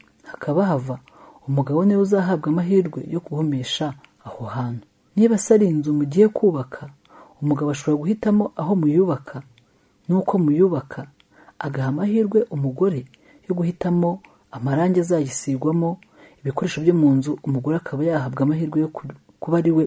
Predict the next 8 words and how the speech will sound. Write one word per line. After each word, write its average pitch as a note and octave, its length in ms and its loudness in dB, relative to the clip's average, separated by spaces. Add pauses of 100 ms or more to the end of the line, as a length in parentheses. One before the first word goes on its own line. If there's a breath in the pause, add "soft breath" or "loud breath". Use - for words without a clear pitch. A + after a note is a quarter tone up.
ubihitamo, D#3 640 -4 (460 soft breath)
kuko D3 220 -8
niwe E3 180 2
uba D#3 180 2 (120)
uzobereye B2+ 640 0
muri D3+ 240 2
ibyo. C3+ 340 0 (600 soft breath)
Niba F3+ 460 4